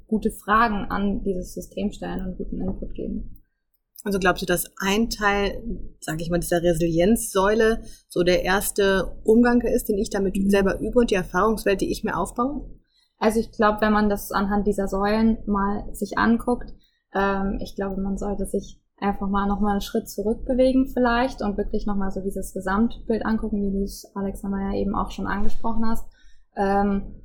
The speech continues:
Speaker 1: und dann wirklich sagen, okay, das nicht als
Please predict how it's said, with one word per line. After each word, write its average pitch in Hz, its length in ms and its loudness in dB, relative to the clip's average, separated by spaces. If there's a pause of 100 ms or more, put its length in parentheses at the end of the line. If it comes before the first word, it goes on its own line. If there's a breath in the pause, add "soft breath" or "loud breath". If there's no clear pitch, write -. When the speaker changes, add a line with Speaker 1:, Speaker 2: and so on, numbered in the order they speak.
(120)
Speaker 1:
und 214 200 4
dann 202 220 4
wirklich 202 400 -2
sagen, 196 260 0
okay, 208 420 0 (480)
das 190 140 -4
nicht 220 240 2
als 185 340 -2